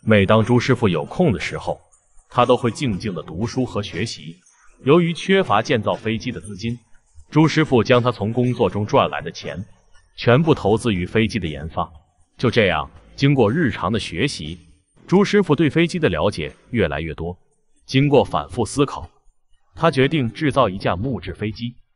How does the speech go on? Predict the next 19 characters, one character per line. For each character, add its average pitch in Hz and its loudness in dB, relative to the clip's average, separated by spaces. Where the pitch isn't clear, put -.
这 131 4
是 98 -4
一 95 -6
架 92 2
单 117 0
座 123 0
超 120 0
轻 117 -6
型 82 -14
飞 107 -2
机， 101 -8
而 110 4
且 104 -2
根 123 2
据 120 -2
民 82 -2
航 78 -4
规 127 0
定， 151 -6